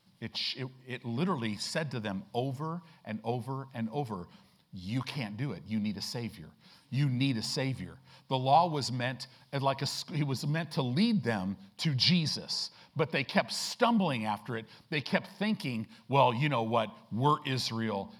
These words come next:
and, you know, I'm a Pharisee, and I'm this, and I'm that." No, you can't attain it that way. That's what this is saying.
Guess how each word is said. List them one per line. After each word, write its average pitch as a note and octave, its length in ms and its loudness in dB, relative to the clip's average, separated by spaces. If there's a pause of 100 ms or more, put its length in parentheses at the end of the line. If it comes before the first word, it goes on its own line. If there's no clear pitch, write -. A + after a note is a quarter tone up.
and, A2+ 160 -2
you A#2 120 2
know, G#2+ 260 -2 (300)
I'm C3 180 4
a A2+ 60 -2
Pharisee, A2+ 680 -2
and G#2 100 -4
I'm A#2+ 220 0
this, A#2 380 -2
and A2 100 -4
I'm A2+ 200 0
that." G#2 340 0 (160)
No, F#3+ 240 4
you E3 180 2
can't D#3+ 320 -2
attain G#3+ 400 -2
it C3 140 -8
that F#2 180 -6
way. D#2+ 220 -10 (1200)
That's F#3 260 6
what F3 160 2
this F3 180 2
is D3 120 0
saying. B2+ 560 0